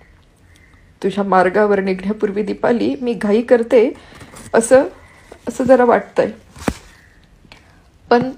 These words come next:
मी जरा कायद्याच्या वाटेनंही जाऊन पाहिलं. खंडणी मागणाऱ्यांवर गुन्हा दाखल केला. मला हायसं वाटलं. वाटलं आता मला म्हणतील, "ओ शेठ, तुम्ही नादच केलाय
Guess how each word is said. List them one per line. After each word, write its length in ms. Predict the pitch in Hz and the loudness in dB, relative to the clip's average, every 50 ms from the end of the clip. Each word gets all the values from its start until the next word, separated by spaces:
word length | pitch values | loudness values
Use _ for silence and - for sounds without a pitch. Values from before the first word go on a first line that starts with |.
| _ _ _ _ _ _ _ _ - - | _ _ _ _ _ _ _ _ -10 -6
मी 120 | 269 311 | -4 0
जरा 180 | 294 294 294 294 | 0 2 0 2
कायद्याच्या 480 | 294 277 247 - 277 285 285 - 262 | 2 2 0 2 0 0 0 -2 -2
वाटेनंही 420 | 240 226 226 - 262 214 226 202 220 | -2 -2 -2 -2 -4 -4 -2 -4 -4
जाऊन 280 | 220 - - 208 220 | -2 -2 -2 -2 -4
पाहिलं. 320 | 220 220 220 220 214 202 - - - - _ _ _ - - - - - - - - _ - | -6 -4 -4 -4 -4 -4 -6 -8 -8 -18 _ _ _ -20 -20 -20 -20 -20 -20 -20 -20 _ -2
खंडणी 360 | - 277 269 269 262 262 240 254 | 0 0 2 4 2 2 2 2
मागणाऱ्यांवर 680 | 254 269 269 269 277 349 302 262 269 285 285 269 254 | 2 2 2 2 2 2 2 2 2 4 4 2 2
गुन्हा 260 | 226 247 233 294 285 | 2 -2 0 0 2
दाखल 300 | 285 311 247 - 254 220 | 2 2 2 2 0 0
केला. 280 | - - 202 180 - 80 - - _ _ - - _ _ - - | 0 -2 -4 -4 -4 -6 -8 -12 _ _ -20 -20 _ _ -14 -6
मला 160 | - - - | -2 -2 0
हायसं 340 | - 269 240 262 254 - - | 2 2 2 2 2 0 0
वाटलं. 320 | 208 220 - - - 214 208 - - - - - - - - - - - | 0 0 -2 -4 -8 -10 -10 -10 -14 -20 -20 -20 -20 -20 -20 -20 -10 -2
वाटलं 420 | - 185 170 175 - 254 277 - - | 0 0 0 0 0 0 0 2 2
आता 200 | 185 180 180 - | 0 0 0 0
मला 200 | 202 220 220 220 | 0 2 2 2
म्हणतील, 480 | 208 208 220 208 196 - 220 202 196 208 208 - | 2 0 -2 -2 0 0 0 0 0 -4 -4 0
"ओ 160 | 190 220 214 | 4 4 4
शेठ, 420 | 214 214 - 208 208 - - - - - - - _ _ - - | 4 2 -2 -2 -2 -2 -2 -4 -10 -16 -20 -20 _ _ -14 -10
तुम्ही 160 | 190 190 190 | -6 -4 -2
नादच 440 | 185 185 214 240 233 262 247 - - | 0 0 0 2 0 0 -2 -4 -6
केलाय 340 | - 185 175 202 - - | -4 -2 -2 -2 -2 -4